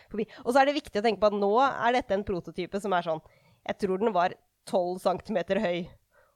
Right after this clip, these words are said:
og kjører på flata, og er en robotbil. Så vi er nok li-, vi er nok litt igjen. Og så, eh, leste jeg et sted at de, de fant ut at det var veldig vanskelig, for humla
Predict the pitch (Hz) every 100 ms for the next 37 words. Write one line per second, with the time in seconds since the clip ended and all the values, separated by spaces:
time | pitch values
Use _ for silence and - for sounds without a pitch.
0 | - - - - 233 185 165 190 190 190
1 | 160 - 160 - _ _ - 196 185 226
2 | 180 170 165 190 185 175 _ _ _ -
3 | 226 208 196 214 208 190 277 208 202 196
4 | 196 202 190 208 226 180 208 226 254 262
5 | 240 - 240 240 156 208 208 - 190 208
6 | 196 208 202 202 196 196 214 - - 175
7 | 180 202 202 214 202 202 185 - 214 240
8 | 233 196 151 208